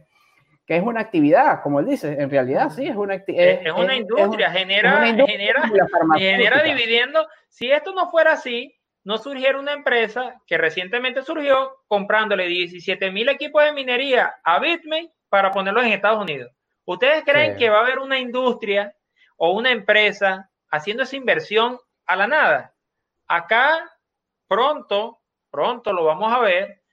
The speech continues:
Speaker 2: cómo los países potencia van a empezar a competir es por tener su poder de minado en su país.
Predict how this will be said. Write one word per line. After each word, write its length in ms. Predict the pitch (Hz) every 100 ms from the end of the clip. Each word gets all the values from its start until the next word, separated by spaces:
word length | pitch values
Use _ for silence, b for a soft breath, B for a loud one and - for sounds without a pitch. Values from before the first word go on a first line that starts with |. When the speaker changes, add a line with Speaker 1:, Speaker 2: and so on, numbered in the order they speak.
| _ _ _
Speaker 2:
cómo 500 | 214 285 269 240 -
los 240 | 202 202 196
países 500 | 180 202 277 254 247
potencia 640 | 269 269 254 208 196 262
van 140 | 214 208
a 60 |
empezar 320 | 254 240 202
a 80 | 233
competir 440 | 254 226 190 220 269
es 120 | 269
por 220 | 254 247
tener 300 | 220 190 240
su 120 | 247 262
poder 240 | 220 202
de 60 | 233
minado 280 | 214 185 233
en 60 |
su 140 | 233 -
país. 560 | 131 160 147 - _